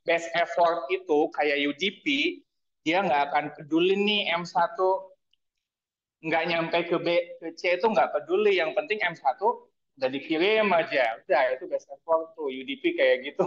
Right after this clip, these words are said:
modelnya. Kan, kayak gitu kan. Ya, ini kita hitung-hitung belajar aja gimana caranya si T C P itu bekerja. Gitu kan. Kita di, di Jakom juga nggak pernah dibahas kan,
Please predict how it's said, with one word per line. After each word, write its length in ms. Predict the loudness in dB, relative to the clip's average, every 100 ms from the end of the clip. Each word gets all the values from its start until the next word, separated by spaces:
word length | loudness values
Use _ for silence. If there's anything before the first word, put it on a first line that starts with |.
| 2
modelnya. 640 | 4 4 4 4 0 -2 _ _ _ _ _ _
Kan, 320 | 0 0 0 -2
kayak 280 | -4 -2
gitu 120 | -6 -8
kan. 240 | -10 -12 _ _ _ _ _ _ _ _ _ _ _ _ _ _ _ _ 4
Ya, 320 | 6 6 4
ini 240 | 0 -2
kita 400 | -4 2 2 2
hitung-hitung 480 | -8 -12 -12 -10 -6
belajar 400 | 2 2 4 2
aja 320 | 2 4 2 2 _ _ _ _ _ -10
gimana 320 | -6 -4 -4
caranya 560 | 0 0 0 -2 -4 -4 -8 _ _ _ _ _
si 240 | -10 -6
T 160 | -2 -2
C 240 | -2 -6
P 240 | -2 -2 -2
itu 160 | -2
bekerja. 480 | -6 -8 -12 -4 -4 -4 _ _ _ _ _ -14
Gitu 320 | -14 _ -8
kan. 160 | -8 -12 _ _ _ _ _ _ _ _
Kita 240 | 0 0
di, 80 | 0
di 160 | -2 4
Jakom 240 | 6 6
juga 160 | 6 6
nggak 140 | 4
pernah 80 | 4
dibahas 320 | 4 4 2
kan, 160 | 0 -4